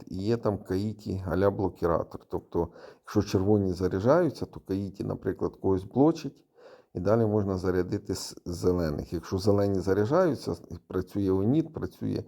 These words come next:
даже, можливо, Артіо працює, потім Оніт працює, потім Сільф з когось добирає. Оніт,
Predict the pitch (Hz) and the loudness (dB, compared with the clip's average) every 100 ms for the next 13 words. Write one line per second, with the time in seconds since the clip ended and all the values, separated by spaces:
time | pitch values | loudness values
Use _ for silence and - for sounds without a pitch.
0 | - - _ 104 95 90 92 92 98 92 | -12 -20 _ 2 2 2 2 2 4 6
1 | 87 110 110 117 107 - 98 - 87 82 | 6 6 2 -4 -4 -6 -8 -4 -4 -4
2 | 90 - 90 95 139 156 - 104 - 104 | -8 -6 -2 2 2 0 -4 -6 -4 -6
3 | 98 - 101 104 95 - 107 107 - - | -6 -4 -4 -2 -4 -4 -6 -6 -6 0
4 | 98 85 92 92 95 82 - - - - | 0 0 0 4 4 4 0 -6 -18 -20
5 | - - - - 95 113 120 120 | -20 -20 -6 0 4 6 4 0